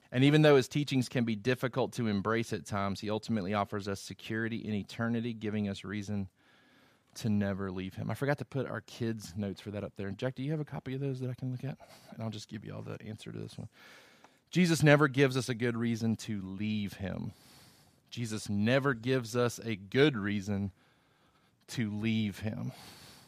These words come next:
That's for our kids' notes. Jesus calls us to believe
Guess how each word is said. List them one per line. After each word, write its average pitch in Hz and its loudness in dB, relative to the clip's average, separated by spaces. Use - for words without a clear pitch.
That's 107 -6
for 107 -6
our 110 -4
kids' 110 -8
notes. 98 -10
Jesus 185 8
calls 175 12
us 180 6
to 170 6
believe 143 6